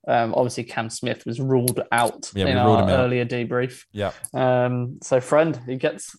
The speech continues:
Speaker 1: selected
Speaker 2: Yeah.
Speaker 1: above Cameron Smith, even though he was ineligible.
Speaker 2: And
Speaker 1: But,
Speaker 2: who will
Speaker 1: um,
Speaker 2: be, who will Jake be, be wrapping his arms around in the scrum?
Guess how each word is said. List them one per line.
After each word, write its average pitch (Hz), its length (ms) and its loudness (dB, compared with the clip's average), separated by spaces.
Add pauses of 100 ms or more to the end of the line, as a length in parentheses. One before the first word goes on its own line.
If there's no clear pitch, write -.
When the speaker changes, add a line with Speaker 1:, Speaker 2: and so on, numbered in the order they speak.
(140)
Speaker 1:
selected 147 520 0
Speaker 2:
Yeah. - 200 -2
Speaker 1:
above 147 400 6 (380)
Cameron 131 320 -2
Smith, - 340 -8
even 123 260 -2
though 123 220 -2 (640)
he 135 80 -2
was 123 160 0
ineligible. 120 680 -4 (160)
Speaker 2:
And 113 100 -2
Speaker 1:
But, 127 80 6
Speaker 2:
who 143 60 6
will 135 100 6
Speaker 1:
um, 123 60 2
Speaker 2:
be, 123 100 4 (180)
who 139 140 2
will 127 120 4
Jake 117 480 0
be, 107 420 -2
be 104 180 -4
wrapping 120 400 -2
his 110 160 -4
arms 104 380 -2
around 98 460 -4
in 95 140 -4
the 92 60 -4
scrum? 92 720 -4